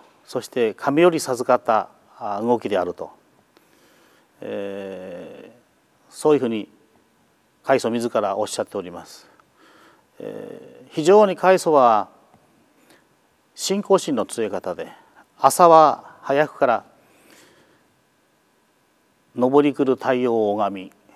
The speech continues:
四方を拝み、そして神社に行って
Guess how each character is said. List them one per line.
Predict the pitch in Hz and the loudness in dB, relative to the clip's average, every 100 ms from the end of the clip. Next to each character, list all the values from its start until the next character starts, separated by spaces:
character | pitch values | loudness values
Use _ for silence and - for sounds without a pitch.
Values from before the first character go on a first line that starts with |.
| _ | _
四 | - - 143 | -14 -8 -4
方 | 143 143 135 113 | 2 4 4 2
を | 101 | -2
拝 | 95 92 87 | -4 -8 -12
み、 | 90 _ _ _ _ _ _ _ | -18 _ _ _ _ _ _ _
そ | - 139 | -6 -6
し | - | -2
て | 139 127 - - _ _ 107 | 0 0 -2 -12 _ _ -10
神 | 104 143 131 | -2 0 0
社 | 117 | -2
に | 104 | -4
行 | 95 | -8
っ | |
て | - 104 85 | -4 -4 -4